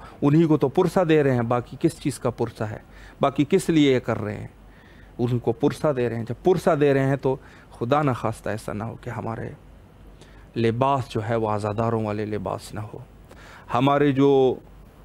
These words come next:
जो चेहरे हैं वो आज़ादारों वाले चेहरे ना हो, हमारे जो हरकत और सकनात है, हमारी गुफ्तगू है वो आज़ादारों वाले ना हो। बाज़ लोग सा-, आयाम मुहर्रम में भी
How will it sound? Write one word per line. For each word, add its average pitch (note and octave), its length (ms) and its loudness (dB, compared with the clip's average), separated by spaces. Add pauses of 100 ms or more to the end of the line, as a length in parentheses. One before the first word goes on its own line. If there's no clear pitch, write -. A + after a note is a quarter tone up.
(180)
जो B2 140 0
चेहरे F3 420 2
हैं D3 160 4
वो C#3 140 4
आज़ादारों B2+ 540 2
वाले A#2+ 200 2
चेहरे A2+ 360 -2
ना G#2+ 120 -6
हो, G2+ 160 -12 (1900)
हमारे C3 580 2 (760)
जो C3 180 2 (1120)
हरकत D3 680 0
और B2+ 260 2 (480)
सकनात C3 720 0
है, B2 100 0
हमारी B2 240 2
गुफ्तगू B2+ 520 0
है D3+ 100 4
वो C#3+ 140 2
आज़ादारों B2 500 0
वाले G#2+ 260 -4
ना - 60 -12
हो। A#2 180 -14
बाज़ A#2+ 260 -2
लोग - 240 -8 (680)
सा-, - 280 -10
आयाम A2 380 -4
मुहर्रम A#2 520 -6
में A#2+ 160 -8
भी B2 400 2